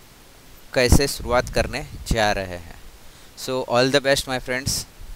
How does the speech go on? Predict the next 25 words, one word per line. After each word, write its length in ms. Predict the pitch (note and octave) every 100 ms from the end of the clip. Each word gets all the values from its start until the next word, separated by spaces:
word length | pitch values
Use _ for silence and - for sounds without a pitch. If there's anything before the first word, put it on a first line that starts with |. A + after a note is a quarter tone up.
| - - - -
जिन्होंने 300 | C3 C3+ C#3 C3+ B2 - - - - - - -
ये 60 | B2+
course 340 | - C3+ -
के 120 | C#3+
लिए 180 | C3 C3+
registration 580 | A#2+ A2+ - C3 - C3+ B2+
किया 240 | C3 B2+
है 220 | B2+ C3+ C#3 - - - - - - - -
और 340 | A#2+ C3 C3 - - - - - - -
अपने 300 | A#2 - C#3+
आप 200 | C3+ C3 -
को 100 | C#3+
improve 360 | B2 A2+ C3+ C#3+
करने 320 | C3 A#2+ B2
के 100 | B2
लिए 240 | A#2+ B2 A2+
और 220 | B2 A#2+
नई 260 | A#2 B2 C3
चीज़ 220 | C#3 B2
सीखने 440 | - B2 - B2
के 100 | A#2
लिए 140 | A#2 B2
तैयार 380 | - G#2+ G#2+
किया 300 | G#2+ F#2+ F#2 F2+
है। 180 | F2